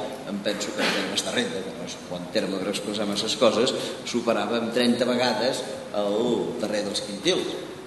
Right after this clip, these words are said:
I ara em penso que ja no estem en trenta, sinó en vuitanta-cinc o noranta o cent. I, esclar, eh,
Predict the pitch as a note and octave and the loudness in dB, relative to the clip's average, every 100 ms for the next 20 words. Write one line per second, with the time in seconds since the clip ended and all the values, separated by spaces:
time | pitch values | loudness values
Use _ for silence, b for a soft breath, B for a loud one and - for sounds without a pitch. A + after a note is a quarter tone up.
0 | G2+ F#2 - G#2 F2+ - A2+ A#2+ G2 F2+ | -6 -6 -6 -6 -6 -6 -4 -4 -4 -6
1 | - F#2+ F2+ G2 G2 - G#2+ G#2+ F2+ D2+ | -8 -8 -8 -4 -4 -4 -2 -2 -4 -8
2 | - - - - - - - - - - | -10 -12 -14 -16 -14 -12 -10 -10 -6 -4
3 | C3+ G#2+ G2 F#2 F2+ G2 G2 F#2 G2 - | -2 -2 -4 -6 -6 -6 -6 -6 -2 -2
4 | - - - - - - E2+ F#2+ - F#2+ | -4 -10 -12 -14 -16 -14 -6 -6 -4 -6
5 | C#3+ - | -6 -8